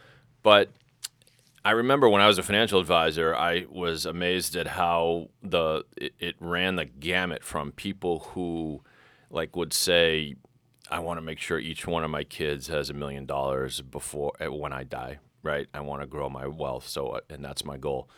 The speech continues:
To some people who would say, uh, I would say, like, "W-, what about your legacy?" And they go, "What do you mean?" I go, "Well, what do you wanna leave behind for your kids?" And the <laughs> person would say,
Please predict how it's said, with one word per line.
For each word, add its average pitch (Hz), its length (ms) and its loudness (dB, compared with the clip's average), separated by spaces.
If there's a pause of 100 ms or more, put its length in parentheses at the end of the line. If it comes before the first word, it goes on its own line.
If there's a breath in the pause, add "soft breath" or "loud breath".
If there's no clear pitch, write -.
(580 soft breath)
To 107 240 0
some 117 240 4
people 95 320 0
who 95 140 4
would 90 140 0
say, 85 640 4 (760 soft breath)
uh, 87 240 2
I 85 100 0
would 76 100 -10
say, 92 180 2
like, 82 220 0
"W-, 76 300 -10 (180)
what 92 200 2
about 82 220 0
your 80 100 -2
legacy?" 92 600 4
And 73 100 -6
they 76 80 -6
go, 76 80 -2
"What 82 140 0
do 82 80 -6
you 73 40 -10
mean?" 71 180 -8
I 69 80 -6
go, 76 100 -6
"Well, 73 120 -4
what 85 180 0
do 87 40 -2
you 85 80 -2
wanna 82 340 -2 (180)
leave 82 200 -8
behind 71 320 -8
for - 60 -12
your 71 80 -6
kids?" 87 420 -2
And 67 200 -10
the - 140 -20
<laughs> - 60 -20
person - 400 -8
would 123 140 -4
say, - 180 -4